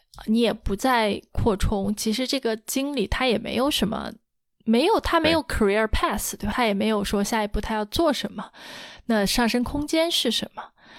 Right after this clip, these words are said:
Speaker 1: 那我觉得我也是非常理解他的这个选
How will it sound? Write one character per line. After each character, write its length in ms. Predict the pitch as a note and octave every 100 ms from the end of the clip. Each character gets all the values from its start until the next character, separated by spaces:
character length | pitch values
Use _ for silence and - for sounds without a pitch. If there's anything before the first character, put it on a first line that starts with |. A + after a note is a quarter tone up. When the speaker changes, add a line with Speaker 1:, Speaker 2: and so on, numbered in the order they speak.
| - - - _
Speaker 1:
那 240 | G#3 G3+ F#3+
我 80 | F#3
觉 160 | F3 D3+
得 260 | G#3 E3+
我 140 | F#3 G#3+
也 60 |
是 100 | F3+
非 120 | G#3 A#3+
常 120 | A#3
理 140 | G#3
解 180 | B3+ A#3+
他 160 | - G#3
的 80 |
这 80 | G#3
个 120 | G#3
选 180 | G#3 A3